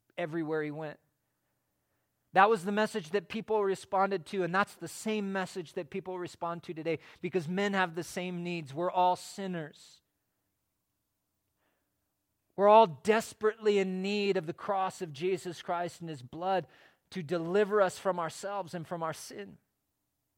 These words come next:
And if you've come here this morning and you haven't done that, you can. And God doesn't make it complicated. He's waiting for you, waiting to receive you.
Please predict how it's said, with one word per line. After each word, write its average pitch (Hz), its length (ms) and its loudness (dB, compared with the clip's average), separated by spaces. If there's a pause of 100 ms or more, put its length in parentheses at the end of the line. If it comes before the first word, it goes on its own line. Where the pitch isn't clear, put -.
(840)
And 170 100 -6
if 170 100 -8
you've 170 200 -10
come 233 300 -6
here 226 180 0
this 190 280 -8
morning 190 400 -6
and 156 140 -8
you 165 80 -4
haven't 190 380 -4
done 170 240 -6
that, 160 200 -6 (640)
you 170 180 -14
can. 180 520 -4 (3250)
And 127 100 -18
God 135 160 -12
doesn't 120 280 -14
make 107 140 -14
it 107 100 -20
complicated. 104 640 -20
He's 127 260 -14 (360)
waiting 135 520 -6
for 117 200 -16
you, 110 280 -14 (840)
waiting 139 460 -6
to - 140 -14
receive 110 500 -16
you. 95 140 -20